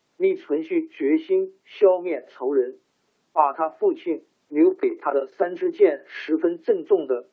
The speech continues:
供奉在他的家庙里。每次出征的时候，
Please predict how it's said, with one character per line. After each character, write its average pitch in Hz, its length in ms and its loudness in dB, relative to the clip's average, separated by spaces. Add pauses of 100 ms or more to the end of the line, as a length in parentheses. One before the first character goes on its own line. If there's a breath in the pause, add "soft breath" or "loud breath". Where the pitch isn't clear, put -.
供 190 260 0
奉 160 260 -2
在 143 300 -2
他 - 160 0
的 139 140 -4
家 156 300 0
庙 160 220 -2
里。 120 200 -14 (440)
每 147 180 2
次 - 260 -6
出 - 280 -2
征 196 180 2
的 139 140 -6
时 190 240 -6
候， 139 280 -2